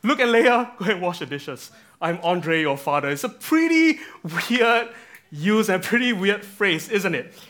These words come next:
Well, a commentator writes that all through the chapter runs a refrain, "I am the Lord,"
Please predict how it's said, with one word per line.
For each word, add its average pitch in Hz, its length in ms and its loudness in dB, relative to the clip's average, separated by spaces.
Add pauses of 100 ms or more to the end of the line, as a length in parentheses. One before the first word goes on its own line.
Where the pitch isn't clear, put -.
(120)
Well, 254 160 6
a 226 40 0
commentator 262 580 2
writes 175 460 0
that 165 260 -4
all 302 260 4
through 277 220 0
the 208 100 0
chapter 196 360 -2
runs 185 260 0
a 175 60 -2
refrain, 196 720 -4
"I 175 160 0
am 180 100 -6
the 143 100 -4
Lord," 143 260 -4